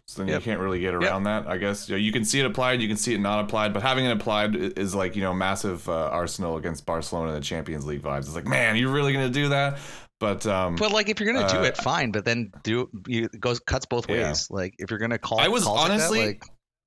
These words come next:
Speaker 1: in the moment, I was really pissed at Baloo because he actually stopped his
Speaker 2: Yeah.
Speaker 1: run and he wasn't gonna do it. But then he went again and then booted the ball, and I was like, "That's pretty fucking brain dead, man. You did not have to do that. Like, you clearly heard the whistle,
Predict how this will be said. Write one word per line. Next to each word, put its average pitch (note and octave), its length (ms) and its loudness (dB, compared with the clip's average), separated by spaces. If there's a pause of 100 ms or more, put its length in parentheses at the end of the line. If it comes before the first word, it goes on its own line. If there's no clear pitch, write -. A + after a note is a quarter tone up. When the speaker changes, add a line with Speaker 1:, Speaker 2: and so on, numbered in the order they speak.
(280)
Speaker 1:
in E3 140 2
the G#3+ 80 4
moment, D3 340 2
I B2 120 4
was B2+ 180 2
really A#2 160 2
pissed A2+ 320 -2
at G2+ 160 0
Baloo G2 300 0
because G#2+ 340 -2
he C#3+ 140 4
actually D3 420 2
stopped C3 460 2
his E3+ 160 2
Speaker 2:
Yeah. F#3 40 -2
Speaker 1:
run A#2 220 2
and F2+ 100 -2
he G#2 80 2
wasn't A2 280 2
gonna A2 100 4
do A2 240 2
it. - 100 0
But G#2 140 0
then C3+ 160 4
he C3 100 4
went C3 220 4
again C3 320 6
and A#2+ 160 4
then A#2 140 4
booted B2+ 200 4
the A2 40 2
ball, A#2 280 4
and G#2+ 120 4
I - 20 4
was G#2 140 2
like, G#2+ 160 2
"That's A#2 260 4
pretty A#2+ 260 0
fucking G#2 420 -2
brain G2 240 2
dead, F2+ 200 2
man. F#2 160 0
You G#2 60 4
did G2+ 160 2
not G2 160 2
have F#2 160 0
to F2+ 80 -6
do F#2+ 220 -2
that. F2 180 0
Like, F#2+ 180 -2
you B2 80 0
clearly F3 380 2
heard D3 180 2
the D3 100 0
whistle, B2 500 2